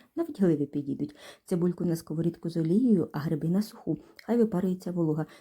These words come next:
Через пару хвилин до цибулі додаю мурку, за потреби можна додати ще олії. Тепер і грибам треба приділити увагу. Олія, далі смажу, доки не посмажу. Овочі десять хвилин, а гриби двадцять хвилин. Солю і перчу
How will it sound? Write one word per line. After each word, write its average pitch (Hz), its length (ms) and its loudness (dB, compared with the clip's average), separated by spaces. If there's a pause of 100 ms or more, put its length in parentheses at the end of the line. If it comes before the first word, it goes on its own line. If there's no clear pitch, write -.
Через 180 280 -2
пару 170 220 -4
хвилин 226 360 6
до 160 120 0
цибулі 202 420 4
додаю 151 340 -2
мурку, 226 420 2 (280)
за 170 140 -2
потреби 196 360 0
можна 170 320 0
додати 165 420 -6
ще 160 340 -6
олії. 143 520 0 (260)
Тепер 220 400 0
і 277 120 4
грибам 165 320 2
треба 151 260 -4
приділити 147 540 -4
увагу. 147 440 -4 (280)
Олія, 190 500 4 (380)
далі 320 240 2
смажу, 220 340 2
доки 175 240 -2
не 165 100 0
посмажу. 147 500 -6 (140)
Овочі 156 380 2
десять 427 320 -2
хвилин, 294 340 4
а - 40 -6
гриби 165 380 0 (160)
двадцять 147 360 -8
хвилин. 151 300 -2 (240)
Солю 175 440 2 (100)
і 208 60 -6
перчу - 480 -4